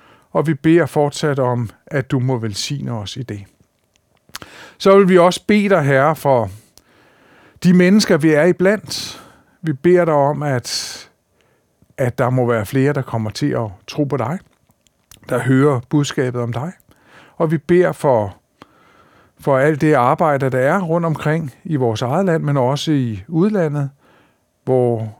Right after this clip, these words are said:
vi får lov til at forkynde evangeliet om dig. Tak, Herre, fordi det er nådetid, og tak, fordi du virker. Virk du også i os denne dag. Det beder vi om.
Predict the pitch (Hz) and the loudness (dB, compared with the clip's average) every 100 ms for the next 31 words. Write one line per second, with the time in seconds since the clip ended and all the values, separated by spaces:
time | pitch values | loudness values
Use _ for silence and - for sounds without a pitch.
0 | _ 139 120 123 113 113 123 131 120 107 | _ -4 -2 -2 -2 -2 -4 -4 -4 -6
1 | - 120 - 120 120 120 104 104 101 104 | -8 -12 -6 -6 -4 -6 -8 -10 -12 -12
2 | 113 104 101 - - _ _ _ _ _ | -12 -12 -16 -18 -20 _ _ _ _ _
3 | _ _ - 165 - 131 104 98 - _ | _ _ -8 -8 -6 -6 -6 -10 -16 _
4 | _ _ _ _ _ _ _ _ _ _ | _ _ _ _ _ _ _ _ _ _
5 | - 123 143 156 147 127 104 95 101 104 | -8 -6 -4 -4 -2 -2 -2 -8 -8 -4
6 | 110 160 175 165 156 139 _ _ _ _ | -4 -4 -6 -10 -10 -14 _ _ _ _
7 | 117 - 127 - 139 143 135 135 117 90 | -12 -10 -12 -12 -12 -12 -10 -10 -10 -14
8 | 90 - - _ _ _ _ _ _ _ | -16 -18 -20 _ _ _ _ _ _ _
9 | _ _ _ - 135 180 165 - 143 113 | _ _ _ -6 -2 0 -2 -2 -2 -2
10 | 117 147 135 - 98 - - - _ _ | -4 -6 -8 -8 -10 -10 -12 -12 _ _
11 | _ _ 107 98 101 104 98 - _ _ | _ _ -8 -8 -8 -12 -16 -18 _ _
12 | _ _ _ _ _ _ _ _ - 123 | _ _ _ _ _ _ _ _ -8 -6
13 | 117 104 104 98 98 | -6 -8 -10 -14 -14